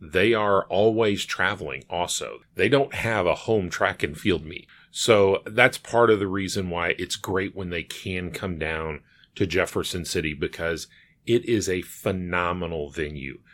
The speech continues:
There aren't many venues where you're gonna have the opportunity to run pole vault three different directions, to have multiple jump pits. They have done a nice job of developing a javelin throwing area,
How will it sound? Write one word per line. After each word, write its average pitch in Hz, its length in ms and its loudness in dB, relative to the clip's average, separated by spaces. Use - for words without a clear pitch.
There 110 200 2
aren't 110 240 0
many 104 220 0
venues 87 500 -2
where 90 140 -2
you're 82 120 -6
gonna 82 180 -2
have 90 200 -4
the 80 140 -2
opportunity 85 520 -4
to 82 80 -6
run 82 300 -2
pole 98 300 0
vault 78 320 -4
three 101 440 -8
different 80 360 -6
directions, 80 640 -6
to 98 100 -4
have 90 460 -4
multiple 95 520 -2
jump 90 380 -6
pits. - 420 -6
They 90 140 -2
have 80 160 -4
done 90 160 -2
a 82 80 -6
nice 85 400 -6
job 85 360 -4
of 78 120 -6
developing 85 560 -4
a 78 40 -4
javelin 76 600 -4
throwing 82 420 -2
area, 71 440 -8